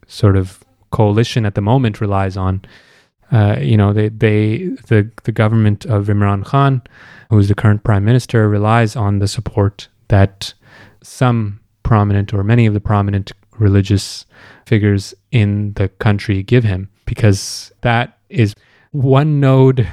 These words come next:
of the nexus of support that this government has, and the other is, the other prominent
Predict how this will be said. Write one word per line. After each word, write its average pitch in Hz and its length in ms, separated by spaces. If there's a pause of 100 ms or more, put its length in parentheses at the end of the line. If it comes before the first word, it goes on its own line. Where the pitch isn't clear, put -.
(200)
of 113 380
the 113 120
nexus 113 440
of 104 100
support - 600
that 107 160
this 110 160
government 110 460
has, 110 500
and 113 140
the 110 100
other 107 220
is, 101 340 (680)
the 113 160
other 107 160
prominent 104 520